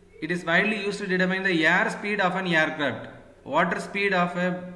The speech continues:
boat, okay, and to measure liquid, air and gas velocities in industrial applications. Okay, it is used to measure the local velocity at a given point and average velocity of a pipe in the conduit. Okay,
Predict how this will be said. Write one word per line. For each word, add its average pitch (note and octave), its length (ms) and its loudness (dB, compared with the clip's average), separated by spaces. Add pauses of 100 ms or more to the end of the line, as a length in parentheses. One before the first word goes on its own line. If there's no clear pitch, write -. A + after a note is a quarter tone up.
(120)
boat, F3+ 400 -2 (720)
okay, C3+ 240 -12 (260)
and D#3 160 -6
to E3+ 100 -4
measure E3+ 340 -2
liquid, F#3 440 -2
air E3+ 340 4
and E3 180 0
gas E3+ 300 2
velocities F3+ 440 -2
in F3 100 -2
industrial F3 420 -2
applications. C#3+ 720 -6 (380)
Okay, C3+ 220 -12 (220)
it D3+ 80 -8
is E3 120 -4
used F#3 220 -4
to A3 80 -4
measure F#3 340 0
the F#3+ 100 0
local G#3+ 460 2
velocity F3 580 2 (1080)
at D3+ 120 -4
a E3+ 60 0
given F#3 340 0
point D3+ 380 2 (580)
and D#3 160 -4
average F#3+ 460 4
velocity F#3+ 380 2
of F#3+ 100 -2
a G3 80 0
pipe F3+ 320 2
in F3+ 200 -2
the F#3 220 0 (240)
conduit. C#3 520 -2 (160)
Okay, B2+ 420 -10